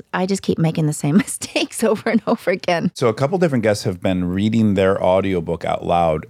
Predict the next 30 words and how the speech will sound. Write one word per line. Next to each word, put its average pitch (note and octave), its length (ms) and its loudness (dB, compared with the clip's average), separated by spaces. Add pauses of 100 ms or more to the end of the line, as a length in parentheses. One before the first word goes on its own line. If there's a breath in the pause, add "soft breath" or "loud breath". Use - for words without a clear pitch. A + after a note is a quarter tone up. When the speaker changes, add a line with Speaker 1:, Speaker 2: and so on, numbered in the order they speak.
(160)
Speaker 2:
and G2 160 -4
it's F#2 300 -8
in C#3+ 220 2
that C3 200 0
moment G#2+ 560 0
they F#2 200 -4
actually F2+ 840 -2 (360)
really G#2+ 460 0
comprehend F2+ 640 -2
their D#2+ 80 -2
story F2 320 0
for E2+ 100 -6
the D#2 100 -4
first D#2+ 260 -4
time. F2 160 2
And F#2 220 0
several F3 360 2
people B2 260 -2
have F2 80 -6
said F#2 200 -4
they've G#2 200 2
just G2 220 -4
been F#2 180 -4
bawling E2+ 520 0
kind E2+ 260 -4
of D#2+ 100 -4
uncontrollably E2+ 880 -2
in F#2+ 300 2
the F2 100 0
booth E2 600 -6